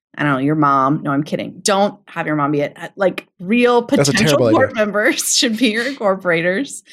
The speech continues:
Speaker 1: And then when you get your status, your very first board meeting where you pass your bylaws and you set up all of the boring, really, really important things,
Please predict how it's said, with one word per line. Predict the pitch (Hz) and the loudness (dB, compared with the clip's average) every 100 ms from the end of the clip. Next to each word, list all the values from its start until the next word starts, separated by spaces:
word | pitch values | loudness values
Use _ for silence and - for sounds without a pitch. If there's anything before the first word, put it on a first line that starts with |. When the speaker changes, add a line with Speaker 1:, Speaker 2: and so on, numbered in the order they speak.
| - - - - | -20 -20 -20 -8
Speaker 1:
And | - 240 269 | -2 2 4
then | 330 | 4
when | 349 302 | 4 4
you | 277 | 2
get | 254 | -2
your | - 220 | -2 -2
status, | - - 247 262 220 175 175 185 - - | -2 -2 -2 0 0 0 -2 -6 -12 -8
your | - 208 | 0 0
very | 196 240 247 | 2 4 4
first | 254 226 202 214 | 2 2 2 0
board | 175 175 196 | 0 2 2
meeting | 233 277 302 330 | 4 4 4 2
where | 294 | 0
you | 180 175 | 0 -4
pass | 175 165 175 - | -6 -4 -4 -4
your | 151 | -2
bylaws | 185 226 233 220 208 196 185 | 2 2 2 2 4 2 0
and | 165 | -4
you | |
set | - | -2
up | 180 175 | -2 0
all | 165 | 0
of | 160 | 0
the | 165 | -4
boring, | 165 165 170 170 160 | -4 -2 0 -2 -2
really, | 165 190 185 165 | -2 0 0 0
really | 165 165 | -4 -6
important | 165 165 165 165 | -8 -6 -6 -4
things, | 175 180 254 311 | -2 2 2 0